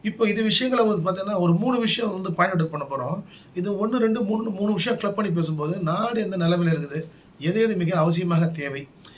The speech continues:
அப்படிங்கிறத வந்து விஷயங்களை வந்து பார்க்குறோம். அப்ப இ-, இது, இந்த மூன்றையும் வைத்து வந்து நீதித்துறை மற்றும் காவல்துறை இவர்களுடைய மதிப்பும் ம-, மரியாதையும் பொதுமக்களிடத்துல எவ்வாறெல்லாம் வரும் என்பதை வந்து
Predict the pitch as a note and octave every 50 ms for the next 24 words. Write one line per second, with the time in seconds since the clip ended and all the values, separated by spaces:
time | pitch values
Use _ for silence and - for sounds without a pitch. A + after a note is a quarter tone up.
0 | - - - D#3+ E3 G#3+ G#3 F3+ E3+ D#3 D3 D#3+ D#3+ F3 G3 G3 E3+ E3+ - -
1 | G#3+ F#3 E3 D#3 C#3+ D3+ D#3+ E3+ - D#3+ C#3 C#3 C3+ C#3 C#3+ - - F#3+ F3 F#3
2 | G3+ - F3+ F#3 E3+ E3 D#3+ F#3 F#3 F#3 F3+ E3 F#3 A3 B3+ B3+ B3+ B3+ B3 A#3+
3 | A3+ G3 F3 E3 F3 D#3 D3+ D3+ F3+ G3+ A3 - - - - - - - D#3 F#3
4 | G#3+ A3+ A3 - G#3 F#3+ G#3 A#3 B3 - - D#3+ D#3+ - - - - - D3 D#3+
5 | E3+ E3 D#3 C#3 C3 - - - - - - - - - - D#3 F3 A3 A3+ A3
6 | A3+ G#3+ G3 G3+ G3 F3+ E3 E3+ F#3 - - - - A3 A3 A3 - - - D#3
7 | D#3+ E3+ E3+ D#3+ D#3 E3 F3 G3+ G#3+ G#3 F3+ F3 E3 D#3+ E3 D#3+ - - - -
8 | - F3+ G#3+ B3 B3 A#3 - G3 F3 E3+ E3 E3 D#3 F3 G3 - - - - -
9 | - - D3 D#3+ F#3 A3 G#3 F#3 F#3+ G#3 A3 G#3 - - C3 E3 G3+ A3 - -
10 | - - - C#3+ D3+ D#3+ D#3 D3+ C#3+ D#3 F#3 G3